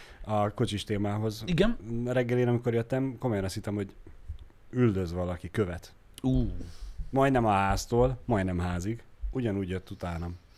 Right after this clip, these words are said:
Speaker 1: De úgy, hogy a sávváltás, bemegyünk a belsőbe, kimegyünk a külsőbe, kimegyünk a buszába, vissza. Ja nem, buszából nem jöttünk vissza, hanem ott lefordultunk. Abba a busávba, ott annál kereszteződésnél soha senki nem szokott utánam lefordulni.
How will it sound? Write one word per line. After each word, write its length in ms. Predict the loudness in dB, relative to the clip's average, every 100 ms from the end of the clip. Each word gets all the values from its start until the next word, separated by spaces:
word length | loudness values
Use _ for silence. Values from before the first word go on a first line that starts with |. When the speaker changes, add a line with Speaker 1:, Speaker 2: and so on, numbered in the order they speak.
| -10
Speaker 1:
De 340 | -2 0 0 0
úgy, 160 | -2 0
hogy 160 | -4 -4 -10
a 40 |
sávváltás, 800 | 0 2 2 0 0 -2 -2 -10 -18 _ _ _ _ -20 -20 -20 -20 _ -20 -14
bemegyünk 360 | -8 -6 -6 -4
a 40 |
belsőbe, 440 | -4 -4 -4 -6 -6
kimegyünk 320 | -4 -6 -6
a 40 |
külsőbe, 360 | -6 -6 -4 -4
kimegyünk 280 | -2 -2 0
a 40 |
buszába, 480 | -2 -4 -2 -4 -4
vissza. 340 | -6 -6 -8 -8 -10
Ja 100 | -4
nem, 160 | -2 -2
buszából 440 | -4 -8 -8 -8
nem 160 | -8 -8
jöttünk 320 | -10 -12 -14
vissza, 260 | -14 -8 -8 -8 -20 -14
hanem 160 | -6 -2
ott 120 | 0
lefordultunk. 580 | -2 -2 -2 0 0 0
Abba 220 | 0 4 4
a 40 |
busávba, 640 | 4 0 0 -2 2 0 2
ott 220 | 0 2
annál 260 | 2 2 2
kereszteződésnél 760 | 0 -2 0 0 0 0 0
soha 280 | 0 2 2
senki 280 | 0 -4 -4
nem 120 | -6
szokott 300 | -6 -8 -8
utánam 340 | -6 -4 -2 -2
lefordulni. 560 | -4 -8 -10 -8 -10